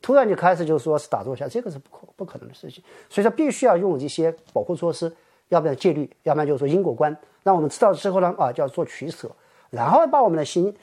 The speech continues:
呃，束缚到一定的一种这个，一定的程度当中，然后再去做比较深的修行，是不是这样？所以这些东西对我们来讲特别有，啊，就特别有，就说是这个关键的。所以说呢，我们修行的时候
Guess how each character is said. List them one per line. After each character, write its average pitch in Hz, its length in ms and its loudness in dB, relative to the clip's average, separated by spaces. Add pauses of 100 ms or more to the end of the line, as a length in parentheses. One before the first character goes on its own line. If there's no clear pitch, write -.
(340)
呃， 147 180 0
束 - 160 -6
缚 185 140 -4
到 160 100 2
一 139 140 -2
定 180 160 -2
的 151 100 0
一 131 120 -6
种 117 240 -10
这 107 100 -14
个， 104 340 -14 (260)
一 143 80 -6
定 185 120 0
的 185 80 2
程 139 180 -6
度 160 120 -2
当 180 200 2
中， 196 220 0
然 131 100 -10
后 123 120 -8
再 196 180 0
去 123 340 -10 (280)
做 175 180 0
比 - 160 -12
较 123 160 -4
深 151 180 -6
的 151 80 -8
修 151 220 -8
行， - 180 -14 (140)
是 - 140 -10
不 120 40 -6
是 123 40 -6
这 131 40 -6
样？ 117 80 -8
所 170 140 0
以 190 40 2
这 277 100 -2
些 269 80 -2
东 254 160 -2
西 226 80 -8
对 185 80 -6
我 208 60 -2
们 147 60 0
来 123 140 -6
讲 - 220 -16
特 - 100 -20
别 131 100 -18
有， - 60 -20 (580)
啊， 113 80 -4
就 123 80 -6
特 196 160 -4
别 165 120 0
有， 113 180 -6
就 127 180 -10
说 123 200 -10
是 131 140 -14
这 - 100 -20
个 113 100 -14 (140)
关 175 160 0
键 165 180 -4
的。 - 60 -12
所 - 120 -4
以 190 60 2
说 208 140 0
呢， 202 100 2
我 185 60 0
们 135 100 -4
修 240 160 -2
行 202 140 -4
的 127 80 -6
时 117 120 -8
候 127 80 -4